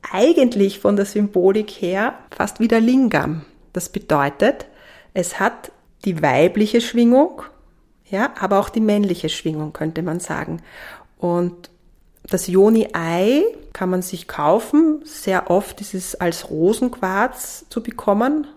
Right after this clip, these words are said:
Ähm, mich spricht der Rosenquarz am allermeisten an. Und genau, man führt sich dieses Yoni-Ei ein.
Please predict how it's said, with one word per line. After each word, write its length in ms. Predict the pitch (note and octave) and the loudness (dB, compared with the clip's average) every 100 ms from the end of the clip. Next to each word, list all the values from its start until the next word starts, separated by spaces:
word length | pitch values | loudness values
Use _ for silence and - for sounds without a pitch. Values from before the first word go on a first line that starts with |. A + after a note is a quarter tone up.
| _ - | _ -8
Ähm, 200 | F#3+ G3 | 0 2
mich 140 | A3 | 2
spricht 280 | - G#3 G#3 | 2 0 0
der 80 | G3 | 2
Rosenquarz 600 | E3 G3+ G#3 F#3+ F#3 F#3 | 4 2 0 0 -2 0
am 80 | F#3 | -2
allermeisten 640 | F3 F3+ E3 D#3 - F3+ | -2 -2 -4 -10 -8 -8
an. 240 | F3+ A3 F#4 - _ - - - - | -4 -4 -6 -10 _ -20 -20 -20 -4
Und 460 | G#3+ A3 A3+ A3+ - _ | 2 4 2 0 -16 _
genau, 200 | B3 F3 | 2 4
man 140 | D#3+ | 2
führt 280 | E3+ - E4+ | 2 2 2
sich 160 | - D#4 | 2 0
dieses 360 | A#3+ G#3+ G#3+ | 0 -2 -4
Yoni-Ei 760 | - F3 A#3 A3+ E3 E3+ G3 G#3 - - | -2 0 2 0 -2 -2 -2 -2 -8 -8
ein. 460 | F#3+ E3 D3 D#3+ | -6 -6 -8 -10